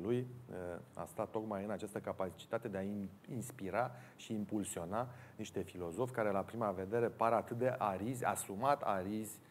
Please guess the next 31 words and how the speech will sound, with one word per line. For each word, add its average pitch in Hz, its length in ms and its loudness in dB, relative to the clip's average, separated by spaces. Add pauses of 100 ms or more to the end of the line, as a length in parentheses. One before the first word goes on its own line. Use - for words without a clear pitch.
(460)
eh, 80 640 -2
și, 90 560 -4
și, 85 520 -4
și - 220 -8
clari 135 420 10
până 120 240 4
la 107 160 8
exasperare, 98 760 2
aproape, 95 600 2 (580)
eh, 90 580 8
precum, 95 480 6
eh, 90 200 6
filozofii 85 560 4
analitici. - 600 2
Nu 107 120 12
e 78 80 12
chiar 78 240 12
așa, - 320 8
desigur, 85 420 4
și - 140 0
nu 117 160 12
e 110 40 12
așa, 104 320 12
mai 107 180 12
ales 113 200 10
pentru 107 320 4
filozofii 101 580 6 (300)
buni, 90 260 10 (340)
filozofii 90 600 6
mari. 87 260 10 (720)
De 82 200 6